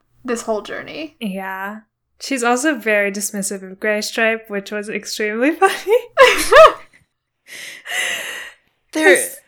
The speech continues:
Speaker 2: it's
Speaker 3: <laughs> No,
Speaker 2: the
Speaker 3: go ahead.
Speaker 2: exchange, the, the exchange is, like, Fire, Blue Star is like, "I can't trust anyone. You, I can only trust you. You're the only one who told me about Tiger Claw." And Fireheart's like, "I'm the only one who knew." And then she's just like, "Graystripe knew, he didn't tell me." And Fireheart, like,
Speaker 1: <laughs>
Speaker 2: cannot respond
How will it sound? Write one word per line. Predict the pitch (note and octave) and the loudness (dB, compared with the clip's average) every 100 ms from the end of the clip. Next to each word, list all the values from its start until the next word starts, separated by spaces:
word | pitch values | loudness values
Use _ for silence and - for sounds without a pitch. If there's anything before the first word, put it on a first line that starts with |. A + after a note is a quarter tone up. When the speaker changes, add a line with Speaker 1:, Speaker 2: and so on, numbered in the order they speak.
| _ _ | _ _
Speaker 2:
it's | D4+ D4+ - | 4 4 -4
Speaker 3:
<laughs> | - | 0
No, | |
Speaker 2:
the | D4+ | 2
Speaker 3:
go | |
ahead. | D#4 | 4
Speaker 2:
exchange, | C4+ - C#4+ D4 G#3 - | 0 2 4 4 0 0
the, | D4 D4 | 2 2
the | A3 C#4+ | 2 2
exchange | D4+ D4 D#4 D4+ D#4 | 0 0 0 2 2
is, | F4 D#4+ | 2 2
like, | C4+ A#3+ A#3 | 0 0 -4
Fire, | - B3 B3 B3 B3 - | -2 0 2 0 -4 -8
Blue | G3+ A#3+ | -6 -6
Star | A#3+ B3 | -2 -2
is | A3+ | 0
like, | A3 | -2
"I | G3+ | -4
can't | G3+ A#3 G#3 | -4 -4 -4
trust | G3+ A3 G#3 | -6 -8 -6
anyone. | - G#3 G3+ G3 | -4 -4 -4 -4
You, | G3 F#3+ F#3+ - | -4 -6 -10 -8
I | G3+ | -6
can | G3 | -4
only | A3 A#3 | -4 -6
trust | A3+ G#3 G3 - | -6 -6 -8 -8
you. | F#3+ F#3 F#3 - _ | -8 -8 -10 -16 _
You're | G#3 B3+ | -2 2
the | C4+ | 2
only | B3+ A3 | 2 0
one | G#3 | -2
who | |
told | G3+ G3+ F#3+ | -4 -6 -10
me | F#3 | -8
about | F#3 F3+ | -10 -10
Tiger | G3 F#3+ G3+ G3 | -12 -12 -14 -14
Claw." | G3+ C#2+ - _ _ _ _ - | -12 -10 -12 _ _ _ _ -12
And | G3+ | -8
Fireheart's | A3+ A3 G3 G3+ G3+ | -4 -4 -4 -6 -8
like, | G#3 G3 - | -10 -8 -6
"I'm | A#3 | -4
the | C4 | -4
only | C#4 C4+ | -2 -2
one | C4+ | -4
who | C4 | -4
knew." | C4+ D4+ B3+ | -2 0 2
And | G#3+ | 0
then | A3 | -4
she's | G#3+ G#3 | -6 -6
just | G#3 | -4
like, | G#3+ G#3 | -4 -2
"Graystripe | G3 G#3+ C4 C4 | -2 -2 -4 -4
knew, | A3 G#3 | -2 -2
he | G3+ | -2
didn't | G3 G3 | -4 -6
tell | F#3+ G3 | -8 -8
me." | F#3+ G3+ A3 - | -6 -6 -8 -6
And | A3+ | -6
Fireheart, | A3 A3+ A#3 A#3+ | 0 2 2 2
like, | A3 A3 D4 D4 E4+ | 0 0 0 0 0
Speaker 1:
<laughs> | F4+ | 4
Speaker 2:
cannot | D#4+ C4 A3 G3 F#3 | 4 6 6 6 6
respond | A3+ A3+ A#3+ G3 F#3+ F#3+ A3 | 2 2 0 0 0 0 -2